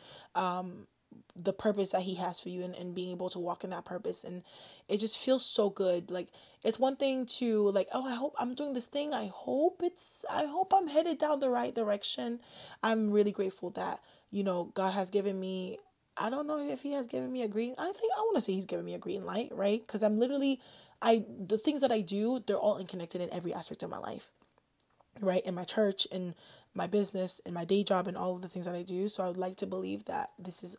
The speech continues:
a form of a green light. Um, and so now I'm going all out. Where do I see myself in five, ten years? I'm dreaming big. I want a museum. I want magazines. I want books. I want New York Times bestsellers. I want this. I want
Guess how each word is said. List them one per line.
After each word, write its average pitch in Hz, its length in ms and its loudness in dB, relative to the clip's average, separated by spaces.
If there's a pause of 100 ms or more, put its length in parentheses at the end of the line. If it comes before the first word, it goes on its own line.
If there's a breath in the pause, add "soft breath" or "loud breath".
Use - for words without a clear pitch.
(140)
a 196 60 -4
form 180 340 -4
of 180 100 -6
a 175 60 -4
green 175 340 -8
light. 190 340 -6 (520 loud breath)
Um, 180 560 0
and 190 100 0
so 208 100 2
now 208 180 4
I'm 294 100 2
going 269 220 6
all 240 160 2
out. - 420 2
Where 240 200 6
do 277 100 2
I 254 60 0
see 247 160 -4
myself 233 240 -6
in 220 60 -4
five, 220 200 0
ten 220 220 -2
years? 220 280 0
I'm 302 240 0
dreaming 185 380 -4
big. 220 240 8
I - 100 6
want 254 200 2
a 175 40 -6
museum. 170 560 2 (320 loud breath)
I 262 60 4
want 285 160 4
magazines. 208 540 -2
I - 60 -4
want 240 280 -2
books. 269 320 8
I - 80 2
want 254 200 0
New 214 80 4
York 202 140 0
Times 269 300 -2
bestsellers. 180 540 -4
I 208 80 2
want 247 300 0
this. 247 240 -2
I 233 80 0
want 240 180 -2